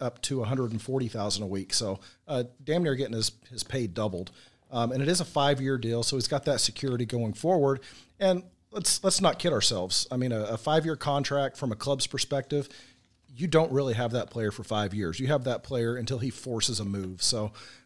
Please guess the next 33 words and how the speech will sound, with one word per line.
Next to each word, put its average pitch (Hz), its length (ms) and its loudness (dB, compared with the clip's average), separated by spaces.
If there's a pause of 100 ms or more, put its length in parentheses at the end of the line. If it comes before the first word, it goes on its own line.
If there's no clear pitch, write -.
(160)
you 180 80 -10
know, 165 80 2
there's 160 160 2
really 226 160 4
no 139 100 4
risk 117 320 0
there 120 140 0
for 110 120 -8
Grealish. 110 680 -2
Um, 113 360 -2
he 143 120 -8
gets 147 260 0
the 160 80 2
money, 135 380 0 (420)
he 123 120 -20
gets 143 240 -4
the 165 60 -4
security 135 500 0
for 120 160 -8
five 127 340 -2
years, 120 360 0 (240)
and 185 80 -10
he 233 60 -2
can 165 60 0
still 156 220 4
move 131 220 4
whenever 117 320 2
he 104 40 0
wants. 101 300 -2
He 131 100 -2
can, 123 180 -2 (280)
you 135 120 -10
know, 101 180 -6